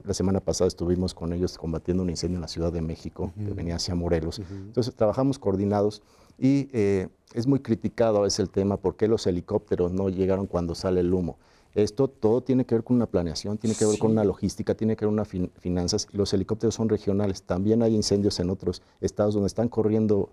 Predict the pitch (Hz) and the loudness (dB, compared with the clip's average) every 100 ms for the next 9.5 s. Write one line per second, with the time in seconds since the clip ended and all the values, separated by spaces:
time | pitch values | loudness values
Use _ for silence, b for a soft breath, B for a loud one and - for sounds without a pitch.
0 | _ 87 95 104 101 - b b b - | _ -4 0 2 0 -4 b b b -4
1 | 90 85 85 110 107 104 98 120 98 82 | 0 0 2 0 2 2 4 4 2 0
2 | 80 - 87 101 92 92 95 98 92 - | -4 -8 -4 0 0 0 0 2 -2 -6
3 | b b 98 92 107 110 117 117 143 117 | b b -4 0 0 0 -2 0 2 2
4 | - 92 95 90 - 113 98 95 104 95 | 2 2 2 0 -2 -2 -2 -2 -4 -4
5 | 98 98 95 123 143 98 87 95 101 92 | -2 -2 0 0 2 -2 0 0 2 -2
6 | - 82 131 131 131 107 110 113 147 156 | -4 -2 0 0 0 0 0 0 0 2
7 | 127 131 123 113 127 139 143 110 107 101 | 2 2 2 2 2 2 0 0 -2 0
8 | 131 - 104 104 113 101 98 101 113 - | -2 0 0 2 2 2 2 0 -4 -12
9 | - 107 101 95 | -2 -2 0 -2